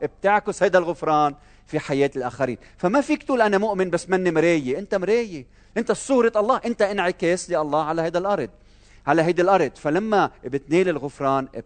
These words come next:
بتعكسه بحياة الآخرين. هلأ أحيانا المراية بتتوسخ، صح؟ وبتنتلي غبرة ووسخ وجي، وبتبطل تعكس.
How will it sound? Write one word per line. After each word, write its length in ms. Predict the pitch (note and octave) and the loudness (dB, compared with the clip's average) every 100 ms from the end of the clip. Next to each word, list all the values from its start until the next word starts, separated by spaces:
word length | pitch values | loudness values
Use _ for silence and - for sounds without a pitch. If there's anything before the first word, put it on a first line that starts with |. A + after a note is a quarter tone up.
| - | -10
بتعكسه 480 | C3 A#2 - - G#2 | -8 -8 -12 -16 -14
بحياة 360 | G2+ A#2 G#2 E2+ | -14 -12 -12 -12
الآخرين. 380 | F#2+ G2+ F#2+ - _ - - | -20 -20 -20 -20 _ -20 0
هلأ 200 | D#3+ F#3+ | 4 4
أحيانا 340 | F3+ A#3 A#3+ | 2 -2 0
المراية 420 | G#3 F3+ F#3 G#3 G3 | 0 0 2 2 0
بتتوسخ، 680 | G3 - G3 F3+ - - | -4 0 0 0 -6 -10
صح؟ 440 | - E3+ - - - _ _ - _ - | -6 -6 -8 -18 -20 _ _ -20 _ -10
وبتنتلي 500 | D#3 G3 F#3+ A3 G#3 | -6 -6 2 4 6
غبرة 540 | F#3+ E3+ C#3 A2 G#2+ | 4 4 2 -2 -4
ووسخ 460 | D#3 G#3 - E3 D#3+ | -2 -2 0 -4 -4
وجي، 400 | C#3+ G3 F3+ B2+ | 2 2 2 -6
وبتبطل 520 | G#2+ D#3 C4 - G3 | -10 -4 -4 -2 -6
تعكس. 640 | - F3+ - A2+ - - | -4 -8 -8 -14 -16 -20